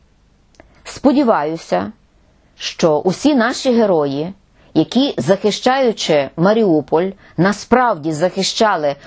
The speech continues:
усю країну, і Запорізьку область, і Київську, таки повернуться додому, аби далі стати до лав захисту у складі Збройних сил і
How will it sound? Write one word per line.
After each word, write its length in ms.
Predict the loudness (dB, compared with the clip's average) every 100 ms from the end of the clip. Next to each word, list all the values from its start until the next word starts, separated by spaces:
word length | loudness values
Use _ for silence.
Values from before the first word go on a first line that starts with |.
| -2
усю 360 | -2 0 -2
країну, 600 | 0 0 0 -2 -2 -2 -6 _ _ _ _ _ _ -4
і 140 | 0 0
Запорізьку 800 | 0 0 0 0 0 -2 -2 0
область, 500 | 0 0 -4 -6 -2
і 100 | -2
Київську, 800 | 0 0 0 0 -4 -6 -4 -4 _ _ _ -20 -20 _
таки 240 | -4 0 2
повернуться 800 | 2 2 2 0 -2 -6 -2 0
додому, 640 | 0 2 2 2 -2 -6 -10 _ _ _ _ -2
аби 260 | -2 0 0
далі 440 | 2 2 0 -4
стати 680 | -8 -2 0 0 -2 -2 -4 -6 _ _
до 160 | 0 2
лав 380 | 2 0 0 -6 _ _ _
захисту 800 | -2 2 2 0 -8 -4 -2 -2 -4 -6
у 100 | -4
складі 440 | 0 0 0 0
Збройних 520 | -4 -2 0 0 -2 -4
сил 400 | -2 0 0 -2 _ _ -6
і 160 | -2 -2